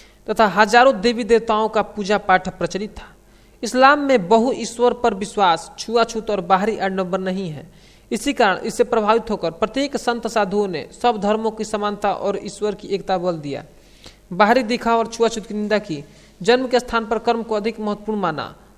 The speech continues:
और धर्म के ठेकेदार ब्राह्मणों के क्षेत्र, ब्राह्मणों के धर्म के नाम पर सामाजिक अन्याय की कटु आलोचना की। इन संत साधुओं में कबीर, नानक, चैतन्य, रामानंद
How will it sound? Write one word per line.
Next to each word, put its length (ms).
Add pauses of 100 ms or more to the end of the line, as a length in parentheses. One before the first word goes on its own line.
(120)
और 180
धर्म 300
के 100
ठेकेदार 480
ब्राह्मणों 460
के 100
क्षेत्र, 520 (4000)
ब्राह्मणों 460
के 420
धर्म 280
के 120
नाम 220
पर 340 (220)
सामाजिक 480
अन्याय 280
की 60
कटु 400
आलोचना 380
की। 320 (280)
इन 180
संत 360
साधुओं 420
में 140
कबीर, 360
नानक, 400
चैतन्य, 600
रामानंद 560